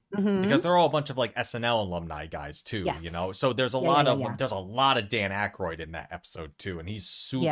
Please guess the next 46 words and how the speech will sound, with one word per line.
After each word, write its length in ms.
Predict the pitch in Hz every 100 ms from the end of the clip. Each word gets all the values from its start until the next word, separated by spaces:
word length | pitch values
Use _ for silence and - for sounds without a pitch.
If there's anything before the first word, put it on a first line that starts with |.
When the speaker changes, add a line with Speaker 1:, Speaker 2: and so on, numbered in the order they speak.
| 139 95
Speaker 1:
Yeah. 60 |
Speaker 2:
interesting. 680 | 92 95 85 76 - 76 76 _ _ _ _ _
Speaker 1:
Yeah. 220 | 170 147 - _ _
Speaker 2:
So 220 | - -
it's, 200 | 135 143
it's 180 | - 214
worth 200 | 320 320
a 40 | 180
watch. 500 | 135 98 80 - - _ -
Like, 200 | 135 135
I 100 | 139
think 160 | 151 269
I 80 | 320
have 200 | 285 -
two 180 | - 190
more 240 | 147 170
to 80 | 151
watch. 360 | 117 107 - -
I 160 | 117
think 180 | 117 180
I 80 | 196
have 220 | 185 120
Jurassic 440 | - 117 151 170 170 _
Park 420 | 139 151 151 - -
and 680 | 117 110 110 101 95 92 - - _ _ _ _ _ _ _ _ _ _ _ _ _ _ _ _ -
another 320 | 107 113 107
one 180 | 98 87
that 120 | 87 85
I, 100 | 85
Speaker 1:
I'm 100 | 87 -
Speaker 2:
I 60 |
Speaker 1:
gonna 100 | 220 240
Speaker 2:
can't 100 | 226
Speaker 1:
skip 180 | 262 262
that 140 | 233
one 100 | 320
Speaker 2:
recall. 360 | 311 170 180 294
Speaker 1:
too. 40 | _ _ _ - -
Speaker 2:
I 80 | -
don't 140 | 294 294
like 100 | 294
Speaker 1:
Um, 60 |
Speaker 2:
Jurassic 300 | 294 302 - -
Park. 220 | - -
Speaker 1:
Forrest 340 | 349 440 -
Gump. 420 | 226 254 - -